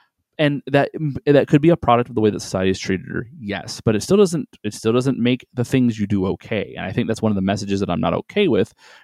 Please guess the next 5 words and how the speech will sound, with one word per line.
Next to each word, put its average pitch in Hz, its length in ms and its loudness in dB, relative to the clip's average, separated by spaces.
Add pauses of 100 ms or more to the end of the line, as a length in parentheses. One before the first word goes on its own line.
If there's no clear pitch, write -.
because, 98 600 -2
you 135 140 0
know, 90 240 -2 (260)
just 135 240 4
because 170 540 0